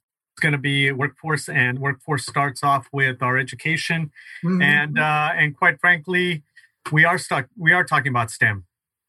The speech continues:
Speaker 1: and kids don't like math, and math is the core to stem.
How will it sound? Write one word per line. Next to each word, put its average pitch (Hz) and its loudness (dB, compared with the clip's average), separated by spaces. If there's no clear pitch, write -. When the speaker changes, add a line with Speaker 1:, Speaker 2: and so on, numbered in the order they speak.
Speaker 1:
and 135 4
kids - -4
don't 147 0
like 139 0
math, 139 0
and 123 4
math 135 2
is 131 -8
the 127 -4
core 147 -4
to 151 -6
stem. 180 2